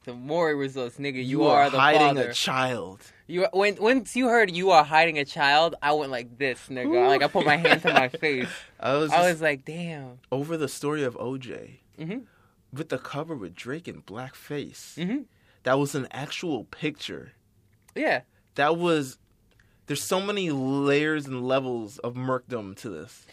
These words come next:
Speaker 1: Yeah, no, he, this is, this is strategery,
Speaker 2: He
Speaker 1: nigga.
Speaker 2: thought of, he thought of this for so long.
Speaker 1: Mm-hmm.
Speaker 2: I know he's wanted to do this for so long. Um, the kid shit,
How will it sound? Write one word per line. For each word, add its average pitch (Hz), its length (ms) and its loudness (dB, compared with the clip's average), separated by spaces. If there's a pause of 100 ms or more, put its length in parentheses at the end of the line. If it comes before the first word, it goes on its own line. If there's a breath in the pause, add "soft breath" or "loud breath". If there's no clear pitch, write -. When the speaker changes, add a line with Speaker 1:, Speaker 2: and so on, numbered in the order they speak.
(120 soft breath)
Speaker 1:
Yeah, 190 220 0
no, 147 200 -4
he, 151 180 -8
this 147 220 -14
is, 147 200 -14
this 135 180 -16
is 139 100 -14
strategery, 131 640 -14 (140)
Speaker 2:
He 98 140 -4
Speaker 1:
nigga. 131 180 -8
Speaker 2:
thought 220 280 4
of, 151 180 -4 (100)
he 170 180 -6
thought 139 460 -2
of 131 120 -6
this 123 180 -14
for - 180 -14
so 107 300 -10
long. 92 380 -10 (100)
Speaker 1:
Mm-hmm. 214 240 -8 (100)
Speaker 2:
I 123 120 -4
know 139 320 -4
he's 143 220 -6
wanted 127 300 -6
to 110 60 -16
do 120 180 -10
this 117 160 -10
for - 120 -18
so 107 260 -10
long. 90 360 -12 (480 soft breath)
Um, 80 580 -10 (420)
the 135 200 -6
kid 180 360 -4
shit, 123 320 -4